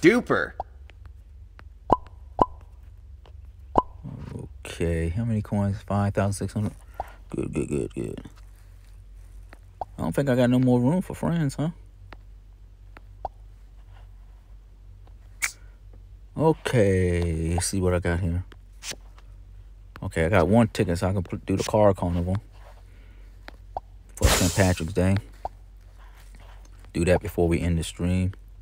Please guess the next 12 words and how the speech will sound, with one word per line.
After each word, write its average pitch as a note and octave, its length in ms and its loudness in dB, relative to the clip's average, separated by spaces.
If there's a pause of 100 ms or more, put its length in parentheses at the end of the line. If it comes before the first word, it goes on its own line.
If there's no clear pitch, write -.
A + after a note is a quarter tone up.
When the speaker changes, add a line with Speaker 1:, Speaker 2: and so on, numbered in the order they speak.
(3500)
Speaker 2:
Big D#3+ 260 8
money, D#2 440 4
yeah, C2 480 -2
that - 240 -6
coins, D2+ 640 -2
big - 160 -4 (160)
money. B1+ 420 -2 (1200)
Ah, C#3 800 12
I F#2 60 2
don't F2 100 -2
want E2+ 160 -4
that. F2 240 -2